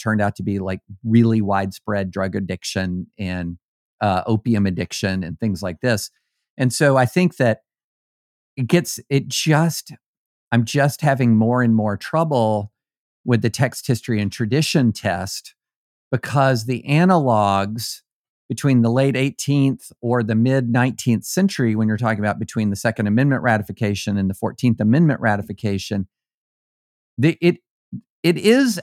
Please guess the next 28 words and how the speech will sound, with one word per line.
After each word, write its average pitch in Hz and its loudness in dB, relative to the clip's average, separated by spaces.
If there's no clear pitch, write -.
actually 196 4
the 175 4
case 202 2
that - -2
not 147 2
every 165 4
legal 151 4
problem 147 2
in 123 2
that 131 -2
time 151 -2
period 117 0
has 156 -2
an 143 2
analogy 131 0
to 131 -4
the 123 -4
current 117 -4
time. 180 -6
That 143 -2
it's 139 0
just 185 0
not 143 0
the 147 -4
case. 196 -2
That 123 -2
it's 113 -8
not, 131 2